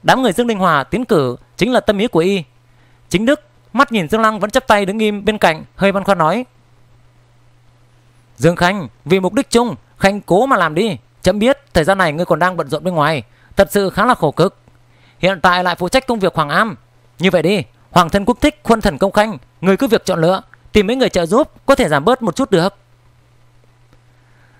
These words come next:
Dương Lăng thản nhiên cười, liếc xéo sắc mặt xanh mét của Lưu Cẩn,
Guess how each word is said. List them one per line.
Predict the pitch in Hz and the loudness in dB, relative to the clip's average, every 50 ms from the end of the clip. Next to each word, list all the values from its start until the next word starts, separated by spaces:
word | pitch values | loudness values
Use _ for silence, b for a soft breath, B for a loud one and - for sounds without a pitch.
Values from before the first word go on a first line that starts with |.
| _ _ | _ _
Dương | - 240 240 | 0 2 2
Lăng | 240 240 233 233 | 2 2 0 0
thản | - 208 151 131 175 | -2 -2 -2 -2 -2
nhiên | 220 226 | -6 -6
cười, | - - 180 165 147 120 107 - _ _ - | -2 0 0 0 0 -2 -8 -12 _ _ -2
liếc | 202 269 - - | -2 -2 0 2
xéo | - 185 208 | 0 0 0
sắc | - - 262 - - _ _ - | 0 0 -2 -2 -2 _ _ -2
mặt | 202 180 - - _ _ _ | 0 0 0 0 _ _ _
xanh | - 220 220 233 | -4 -2 0 0
mét | 277 - - | 0 -2 2
của | - 170 | 0 2
Lưu | 160 202 220 | 2 2 0
Cẩn, | - 196 156 127 123 135 | 2 0 0 0 -2 -10